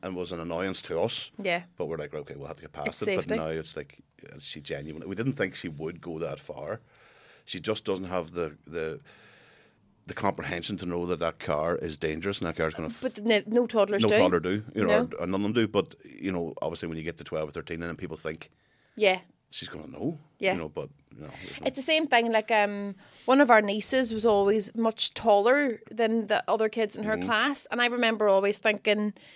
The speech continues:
Speaker 2: "People are going to expect much more of her. She's only seven, but she looks ten 'cause she's quite tall,
Speaker 1: Yeah.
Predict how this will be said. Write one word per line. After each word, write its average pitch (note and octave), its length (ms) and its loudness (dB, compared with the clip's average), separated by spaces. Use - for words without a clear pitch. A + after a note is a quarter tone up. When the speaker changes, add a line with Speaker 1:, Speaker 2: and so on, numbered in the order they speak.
Speaker 2:
"People C#4+ 300 4
are C4+ 100 10
going A3 200 4
to G#3+ 40 6
expect - 580 4
much A3+ 240 -2
more G#3+ 220 4
of A#3+ 120 2
her. C#4 220 6
She's B3+ 240 2
only C4+ 300 8
seven, A3+ 560 4
but A3+ 140 0
she A#3+ 160 0
looks - 340 2
ten A3+ 400 4
'cause B3 140 -4
she's A#3+ 160 -2
quite - 320 2
tall, A3 340 6
Speaker 1:
Yeah. D4 60 0